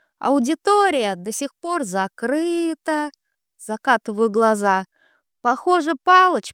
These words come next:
проспал, и лекции опять не будет. Наш любимый преподаватель зарубежной истории Иван Павлович, почетный лектор,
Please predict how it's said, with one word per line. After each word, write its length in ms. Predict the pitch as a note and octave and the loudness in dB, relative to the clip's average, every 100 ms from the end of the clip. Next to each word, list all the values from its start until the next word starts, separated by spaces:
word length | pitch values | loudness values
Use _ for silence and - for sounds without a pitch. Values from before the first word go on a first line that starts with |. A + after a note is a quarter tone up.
| - | -8
проспал, 1000 | A#3 A3 G#3 - - D4+ F4 F4 F4 E4+ - | -2 -2 -4 -12 -4 2 4 4 2 -2 -6
и 100 | A3 | -6
лекции 600 | A#3+ D#4 F4+ - - A#3+ | -4 -4 -4 -6 -10 -6
опять 480 | F#3+ - C#4 D#4 - | -6 -6 -4 -4 -4
не 260 | F#3+ E3 D#3 | -6 -6 -6
будет. 840 | - F#3 D#4 D#4+ D4+ C4 B3 C#4 _ _ _ _ _ _ _ | -8 -4 -2 0 -2 -4 -4 -6 _ _ _ _ _ _ _
Наш 360 | G#3 A#3+ - | -4 -4 -2
любимый 400 | D4 B3 D4 A#3 G#3 | -4 0 0 -2 -4
преподаватель 800 | A3+ A3+ A#3 A#3 B3 A#3+ G#3+ G3+ | -6 -4 -2 0 2 0 0 -8
зарубежной 600 | F#3+ A#3+ A3 A3 F#3 G3+ | -6 -4 -2 -2 -2 -6
истории 580 | - E4+ G#4 G#4+ G#3 G3 _ _ - | -6 -4 -2 0 -2 -4 _ _ -10
Иван 360 | A#3 D#4 A#3+ - | 2 4 4 2
Павлович, 640 | C#4 A#3 G3 D#3 D3+ - _ _ _ _ | 4 4 2 -6 -10 -20 _ _ _ _
почетный 560 | C4+ - F4+ A3+ A#3 C#4 | -6 -2 -2 -2 -2 -2
лектор, 500 | D4+ A3 - F#3 | 0 -2 -4 -10